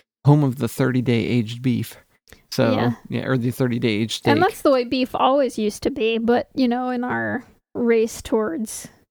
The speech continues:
Speaker 2: maximizing profits, you know, why hang it for thirty days? You might as well hang it for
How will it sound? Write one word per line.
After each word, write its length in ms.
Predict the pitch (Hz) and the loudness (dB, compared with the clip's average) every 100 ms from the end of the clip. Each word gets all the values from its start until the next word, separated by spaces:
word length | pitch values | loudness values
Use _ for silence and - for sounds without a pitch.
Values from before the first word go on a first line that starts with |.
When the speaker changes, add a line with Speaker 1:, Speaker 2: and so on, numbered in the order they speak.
| _ _ _ _ _ _ _ _ 247 | _ _ _ _ _ _ _ _ 0
Speaker 2:
maximizing 880 | 240 - - 247 240 220 220 220 220 | 0 0 0 0 0 0 -2 -4 -4
profits, 800 | 247 262 240 240 208 - - - - | -2 -2 -2 -2 -2 -6 -10 -10 -2
you 140 | 247 | 0
know, 180 | 226 214 | 2 0
why 300 | 226 226 226 | 0 0 0
hang 300 | 254 226 240 | 0 -2 -2
it 100 | - | -6
for 140 | - | -6
thirty 340 | 277 226 208 220 | -4 -4 -2 -4
days? 460 | 220 208 226 - | -4 -4 -4 -6
You 80 | 262 | -6
might 220 | 220 226 | -4 -2
as 140 | 226 240 | -2 -2
well 360 | 226 - 240 - _ _ _ _ _ _ | -2 -2 -4 -8 _ _ _ _ _ _
hang 220 | - 240 | -2 -2
it 100 | 226 | -2
for 380 | - 240 220 220 | -6 -4 -4 -4